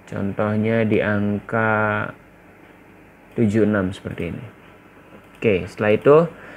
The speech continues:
kita tekan dua-duanya, lingkaran terakhir tadi, dan kita group.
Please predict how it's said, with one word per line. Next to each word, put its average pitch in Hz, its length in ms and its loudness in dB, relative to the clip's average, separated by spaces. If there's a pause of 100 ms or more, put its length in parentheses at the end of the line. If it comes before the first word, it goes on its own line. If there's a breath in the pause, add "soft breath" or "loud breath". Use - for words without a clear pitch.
(280 loud breath)
kita 135 160 0
tekan 151 320 4
dua-duanya, 135 800 6
lingkaran 127 420 2
terakhir 123 380 0
tadi, 117 480 4
dan 117 320 4
kita 123 260 4
group. 123 400 6